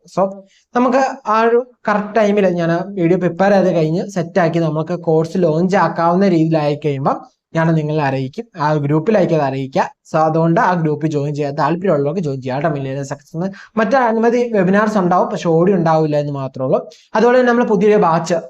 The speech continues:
തുടങ്ങുകയാണ്. അപ്പം നമ്മുടെ കഴിഞ്ഞ ബാച്ചിലൊക്കെ പ-, പറ്റാത്തവർക്കും അതുപോലെ തന്നെ ഇനി പുതിയ ബാച്ചിലേക്ക് ജോയിൻ ചെയ്യാൻ ആഗ്രഹിക്കുന്നവർക്കൊക്കെ ജോയിൻ ചെയ്യാൻ വേണ്ടി എന്താണ് ചെയ്യേണ്ടത് വെച്ചാൽ നമ്മുടെ ഈ പവേഴ്സ് ക്ലബ് എന്ന് പറഞ്ഞ കൂട്ടായ്മയിൽ തന്നെ ജോയിൻ ചെയ്തോളൂ.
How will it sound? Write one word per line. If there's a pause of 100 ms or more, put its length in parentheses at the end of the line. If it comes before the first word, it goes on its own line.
(120)
തുടങ്ങുകയാണ്. (640)
അപ്പം (160)
നമ്മുടെ (180)
കഴിഞ്ഞ
ബാച്ചിലൊക്കെ
പ-,
പറ്റാത്തവർക്കും
അതുപോലെ
തന്നെ
ഇനി
പുതിയ (300)
ബാച്ചിലേക്ക്
ജോയിൻ
ചെയ്യാൻ
ആഗ്രഹിക്കുന്നവർക്കൊക്കെ (440)
ജോയിൻ
ചെയ്യാൻ
വേണ്ടി
എന്താണ്
ചെയ്യേണ്ടത്
വെച്ചാൽ
നമ്മുടെ
ഈ
പവേഴ്സ്
ക്ലബ്
എന്ന്
പറഞ്ഞ
കൂട്ടായ്മയിൽ
തന്നെ
ജോയിൻ
ചെയ്തോളൂ.